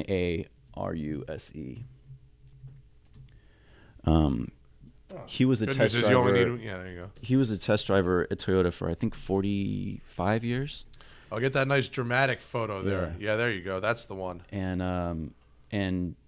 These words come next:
Speaker 1: you know, you, through his story, you can really trace, um, Toyota's story because he started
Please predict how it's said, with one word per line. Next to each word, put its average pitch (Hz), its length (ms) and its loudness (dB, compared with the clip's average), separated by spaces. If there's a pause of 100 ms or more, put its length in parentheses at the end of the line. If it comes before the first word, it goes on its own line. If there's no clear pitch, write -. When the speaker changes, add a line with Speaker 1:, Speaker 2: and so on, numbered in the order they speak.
(540)
Speaker 1:
you 110 140 4
know, 101 40 8
you, 98 280 8
through 147 240 10
his 160 320 10
story, 101 400 8
you 101 120 4
can 107 140 6
really 101 200 8
trace, - 520 2 (160)
um, 71 320 -2 (280)
Toyota's 92 380 6
story 65 300 -2
because - 300 -4
he 92 100 -4
started 82 560 2